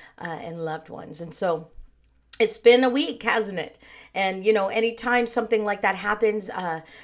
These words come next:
you start to, people start to think about their own lives. And, and we thank God that we can stay on the path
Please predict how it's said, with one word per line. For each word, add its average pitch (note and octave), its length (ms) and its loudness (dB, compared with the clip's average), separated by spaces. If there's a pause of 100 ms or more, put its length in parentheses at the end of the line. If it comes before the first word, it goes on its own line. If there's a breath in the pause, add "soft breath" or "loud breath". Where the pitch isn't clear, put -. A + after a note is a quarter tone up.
you G#3 160 0
start G#3+ 500 2
to, G#3+ 200 -2
people B3 320 0
start A#3 380 0
to G#3 220 -6
think A3+ 280 0
about F#3+ 340 0
their G#3 320 6
own G3 240 -2
lives. E3+ 520 -4
And, F3 420 -6 (460 loud breath)
and G#3 300 -2
we A3+ 120 0
thank C4 480 0
God F#3+ 680 0
that G3 220 -2
we A#3 380 -4
can F#3+ 340 -4
stay A#3 480 4
on G#3+ 340 -2
the F#3+ 60 -2
path F3 520 -6